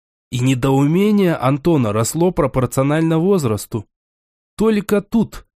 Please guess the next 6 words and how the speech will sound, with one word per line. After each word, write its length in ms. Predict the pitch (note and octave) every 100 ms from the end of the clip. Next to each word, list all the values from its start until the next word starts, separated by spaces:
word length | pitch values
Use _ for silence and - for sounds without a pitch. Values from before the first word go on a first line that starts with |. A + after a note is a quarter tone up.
| -
в 60 | G#2
виртуалке, 960 | G2+ C3+ C3 D3 D#3 F3+ F#3+ - F2 _ _ _
складывая 720 | - - F3+ G3+ F#3 F#3 F#3
все 260 | F3+ - F#3+
обрывочные 680 | F3+ F3+ G3+ F3+ - F3+ F3
свидетельства, 840 | F3+ D#3+ G3+ - A#2 - - -